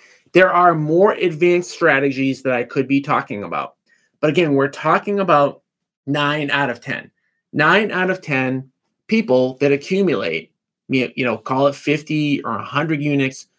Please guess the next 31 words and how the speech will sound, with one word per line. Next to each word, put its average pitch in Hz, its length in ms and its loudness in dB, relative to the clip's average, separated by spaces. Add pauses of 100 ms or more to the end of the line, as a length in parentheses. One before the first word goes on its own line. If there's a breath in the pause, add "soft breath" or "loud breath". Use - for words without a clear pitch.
(120)
nine 139 280 2
out 202 140 2
of 226 80 -4
ten 147 200 -2
of 127 100 -6
them 123 300 -4 (520)
are 139 100 2
flipping 165 340 2
homes 151 480 -2 (280)
for 135 100 0
big 147 180 0
chunks 175 280 -4
of 170 80 -2
income, 135 520 -2 (320)
using 165 720 4
those 143 240 4
big 160 200 0
chunks 165 300 -2
of 165 80 0
income 131 480 0 (240)
to - 100 -8
put 202 260 0
down 143 440 0 (420)
on 151 220 4
these 170 220 2
assets. 135 680 -2 (300)
Those 160 360 6
assets 170 440 0
appreciate 151 560 2
over 151 160 4
time. 143 480 -2